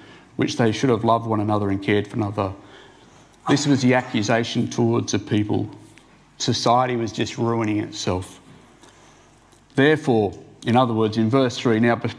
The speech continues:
because of that, this is else is what's gonna happen. God says, "I am planning disaster against you, for you cannot save yourselves. You will no longer walk proudly,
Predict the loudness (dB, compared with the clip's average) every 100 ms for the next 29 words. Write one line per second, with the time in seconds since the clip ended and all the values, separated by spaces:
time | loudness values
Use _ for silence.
0 | -2 -2 2 0 0 -4 -2 0 -2 -4
1 | -4 -4 0 2 2 0 -2 -2 -4 -2
2 | -2 0 0 0 -2 -6 -10 -18 -20 -20
3 | -20 -20 -20 -20 -20 _ 2 2 2 0
4 | -2 2 4 2 0 0 2 2 2 2
5 | 4 2 2 0 0 2 0 -2 0 0
6 | -2 -12 -20 -20 -20 -20 -20 -20 -20 -20
7 | -20 -20 -20 -20 -20 -20 -4 2 2 2
8 | 2 2 2 2 2 2 0 -4 0 0
9 | 0 -4 -14 -20 -20 _ _ _ -20 -20
10 | -18 0 2 4 4 4 4 2 2 2
11 | 2 0 -2 0 2 4 2 0